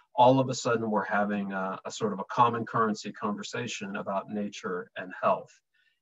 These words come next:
And that, to me, I think is a really important, uh, evolution of this work, to get beyond sort of talking about how good nature is for you in general terms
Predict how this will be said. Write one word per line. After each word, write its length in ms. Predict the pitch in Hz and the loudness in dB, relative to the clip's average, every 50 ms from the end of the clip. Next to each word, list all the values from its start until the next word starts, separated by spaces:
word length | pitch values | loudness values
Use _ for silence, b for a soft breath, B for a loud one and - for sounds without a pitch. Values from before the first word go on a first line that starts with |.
| _ | _
And 180 | - 107 104 107 | -4 0 2 6
that, 300 | 123 143 156 151 151 - | 6 8 6 6 4 0
to 100 | - 131 | -2 0
me, 380 | 123 123 131 127 123 113 104 - | 2 4 4 4 4 2 -2 -2
I 100 | 104 101 | -2 -4
think 240 | - 107 98 - | -2 -6 -6 -4
is 140 | 104 101 - | -4 -4 -4
a 80 | 107 98 | -4 -4
really 440 | 101 110 107 107 104 101 101 98 - | -2 -2 0 0 0 0 -2 -6 -8
important, 640 | 101 95 - - - 117 113 113 107 104 95 90 - _ - | -10 -12 -10 -4 2 2 2 2 0 -4 -6 -6 -10 _ -8
uh, 280 | - - - - - - - | -6 -4 -2 -2 -4 -2 0
evolution 680 | 110 104 110 107 101 107 107 104 - - 98 92 92 90 | 0 2 2 2 2 2 0 -2 -2 -4 -6 -6 -8 -6
of 220 | - 98 95 92 98 | -4 -4 -4 -4 -4
this 240 | - - - - - | -6 -6 -6 -6 -6
work, 300 | 101 101 - - - - - _ _ _ _ _ - | -2 -2 -2 -2 -4 -12 -20 _ _ _ _ _ -12
to 80 | - - | -10 -4
get 200 | 98 - 233 226 | -2 -2 -2 -2
beyond 480 | - 110 113 113 117 117 117 113 110 | -2 2 2 4 4 4 4 4 2
sort 200 | 107 - 107 101 | 0 0 -2 -2
of 100 | 104 - | -2 -2
talking 300 | - 113 110 107 113 107 | 2 2 2 2 2 -2
about 240 | 104 98 107 104 - | 0 0 0 -2 0
how 100 | 104 98 | -2 -4
good 240 | 98 110 117 117 - | -4 0 -2 -2 0
nature 420 | 113 110 107 107 - 110 107 104 | 0 -2 -2 -2 -2 -4 -4 -4
is 140 | - - - | -4 -6 -6
for 240 | - 107 104 107 104 | -2 0 0 2 2
you 320 | 101 101 104 104 107 104 | 2 0 0 0 0 -2
in 100 | 98 90 - | -4 -6 -10
general 440 | - - 113 113 117 117 117 113 104 | -4 -2 -2 0 0 2 0 0 0
terms 600 | - - 107 101 101 98 98 98 98 95 - - | -2 -2 0 0 2 0 0 -2 -4 -6 -8 -12